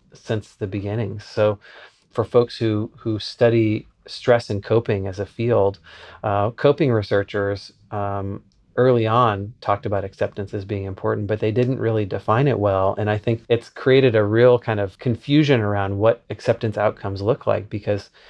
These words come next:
it's easy to sort of confound this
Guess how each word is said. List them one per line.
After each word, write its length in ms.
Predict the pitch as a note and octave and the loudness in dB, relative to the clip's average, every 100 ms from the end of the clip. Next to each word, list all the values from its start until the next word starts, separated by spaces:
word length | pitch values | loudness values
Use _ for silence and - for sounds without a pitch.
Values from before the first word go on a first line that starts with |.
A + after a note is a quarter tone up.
| - - _ | -20 -20 _
it's 180 | A2 - | -8 -4
easy 300 | C3+ C#3 C3+ | 0 2 4
to 100 | A#2 | 4
sort 220 | A2 A#2 G#2+ | 2 2 0
of 160 | - | -2
confound 680 | A2 G2+ A2 A2 G#2+ G#2 A2 _ _ G#2+ | -6 -4 0 2 2 -2 -6 _ _ -8
this 200 | G#2+ | -8